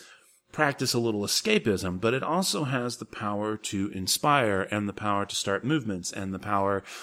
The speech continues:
to change lives. And so that's kind of like this underlying thing, but the, uh, uh, kind of like the underlying,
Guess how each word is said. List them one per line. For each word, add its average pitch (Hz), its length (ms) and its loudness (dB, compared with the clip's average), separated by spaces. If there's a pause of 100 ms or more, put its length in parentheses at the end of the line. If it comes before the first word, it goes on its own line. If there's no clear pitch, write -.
(220)
to 101 520 4
change 101 520 2
lives. 101 640 0 (1600)
And 139 220 4
so 143 560 6
that's 143 500 2
kind 202 400 2
of 143 220 2
like 131 260 4
this 120 500 2
underlying 117 1300 2 (880)
thing, 139 380 2 (460)
but 160 220 4
the, 143 100 -6 (160)
uh, - 40 -10
uh, 135 580 2
kind 151 240 2
of 151 60 2
like 139 140 2
the 131 180 0
underlying, 117 960 0